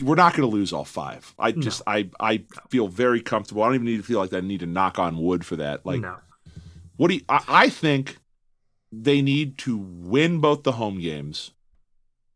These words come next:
Speaker 1: That's, uh, Chicago and San Jose are the two home games.
Speaker 2: Yep.
Speaker 1: And they've gotta pick one off on the road now. I thought they also had to tie one before this week, but they got that,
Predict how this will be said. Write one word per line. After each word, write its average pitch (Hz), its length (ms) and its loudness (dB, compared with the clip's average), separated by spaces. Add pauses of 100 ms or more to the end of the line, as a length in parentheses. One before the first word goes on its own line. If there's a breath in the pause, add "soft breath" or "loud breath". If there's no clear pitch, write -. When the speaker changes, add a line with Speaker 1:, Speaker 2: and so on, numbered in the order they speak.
(160)
Speaker 1:
That's, 110 360 -2
uh, 107 200 4
Chicago 147 720 4
and 117 120 -2
San 120 260 0
Jose 107 240 0
are 98 120 2
the 87 80 -4
two 107 180 -4
home 87 240 -6
games. 71 400 -8 (280)
Speaker 2:
Yep. 113 300 -2
Speaker 1:
And 113 100 -8
they've 156 120 2
gotta 135 180 4
pick - 300 -4
one 113 260 0
off 110 220 0
on 104 140 0
the 92 80 -6
road 82 280 -6
now. 64 280 -16 (340)
I 110 60 -4
thought 143 200 2
they 151 120 4
also 143 220 2
had 143 80 2
to 113 60 -4
tie 131 400 2
one 107 320 0
before 95 300 -2
this 110 240 -2
week, 82 320 -4
but 90 160 -6
they 101 100 -4
got 117 280 0
that, 90 320 0